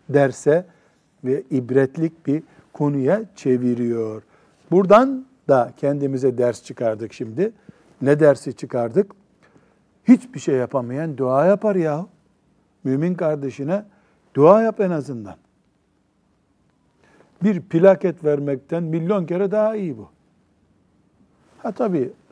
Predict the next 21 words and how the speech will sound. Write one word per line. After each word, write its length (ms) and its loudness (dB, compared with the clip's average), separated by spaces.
samimi 920 -2
bir 100 -8
şekilde 500 -4
"Allah 380 2
razı 340 6
olsun" 420 -6
ne 300 -2
demektir? 600 0
Onu 240 -8
düşüneceğiz, 600 -12
ayrı 280 -8
bir 80 -18
konu. 260 -14
Bir 220 -2
başka 340 -6
mesele 440 -8
daha 260 -2
var. 220 -6
Cenaze 500 2
namazı 400 -6
meselesi. 560 -16